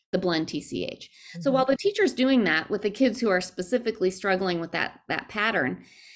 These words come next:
Speaker 1: the para can either be monitoring stations, walking around, and kids are practicing whatever skill they were working on, or the para can pull their own small group,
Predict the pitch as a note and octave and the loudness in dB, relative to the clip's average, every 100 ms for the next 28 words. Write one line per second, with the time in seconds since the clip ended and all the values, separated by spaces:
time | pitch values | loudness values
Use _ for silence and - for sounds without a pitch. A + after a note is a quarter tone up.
0 | - _ - B3 C4 B3+ B3 - C4 G4 | -20 _ -2 2 4 4 0 -4 0 2
1 | E4+ A3+ A#3+ A3+ - E4 F#4+ C4 F#3+ F3 | 2 2 0 0 4 4 6 4 4 2
2 | D#3+ G3+ D#4+ - G#3+ G#3 A#3 D4 C#4 C#4+ | 2 2 0 -2 2 4 4 4 6 6
3 | C#4 F#3 E3+ - E3+ A#3+ D#4 - _ F3 | 4 0 0 0 2 2 2 -4 _ -4
4 | F3+ B3 A#3+ A3+ G#3 F#3 G3+ G#3 F3+ F3 | -2 0 2 4 4 4 2 0 -2 -2
5 | A3+ F#3+ G3 F#3+ F#3+ F3+ G3 F#3 G3+ G3 | 0 0 -2 -2 -2 -2 -4 -6 -4 -4
6 | F#3+ - - F3+ F3 G#3 - F#3 F#3 G3 | -6 -16 -2 0 0 -2 -2 2 2 4
7 | F3+ G3 F3 F3+ F#3 F3 D#3+ E3+ B3 - | 0 0 0 -2 -2 -2 0 0 0 -2
8 | - - - _ C#4+ F#4+ G3+ G3 - G#3 | -14 -20 -20 _ 4 6 6 4 0 -6
9 | B3 F4 G4+ E4+ C#4 B3+ B3 A3+ - A#3 | -2 -2 2 2 2 2 2 2 2 2
10 | F4 - A#3+ F3+ F3 E3+ F3 | 2 2 0 0 -2 -4 -4